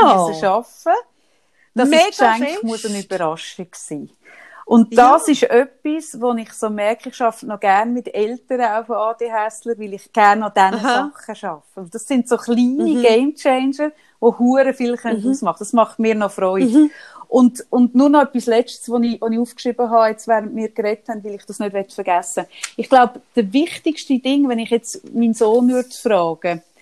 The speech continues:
Speaker 1: und ich weiss, ich darf darüber reden, dass er A D H S hat, ich könnte schon ein anderes Mal, äh,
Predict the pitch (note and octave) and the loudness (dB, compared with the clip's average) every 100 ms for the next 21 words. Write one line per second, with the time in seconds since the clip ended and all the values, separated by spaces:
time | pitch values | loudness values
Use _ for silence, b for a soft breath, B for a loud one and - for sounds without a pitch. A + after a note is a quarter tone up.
0 | _ - - B3 A#3 G3 A3+ A#3 - G3+ | _ -8 -2 0 4 6 4 0 -6 -6
1 | G#3 - A3 G#3 F#3+ F#3+ G3+ F#3+ F#3 F3+ | -4 -6 -8 -6 -8 -6 -4 -2 -2 -4
2 | F#3 G#3 G3+ G3 G#3 F#3 - F#3+ F#3 G3+ | -4 -4 -4 -4 -6 -8 -10 -12 -10 -8
3 | G3 D#3+ F3+ F#3 G3 G#3+ G3 F#3 - F#3 | -6 -2 -2 -2 -8 -2 -2 -2 -4 -4
4 | F3+ | -4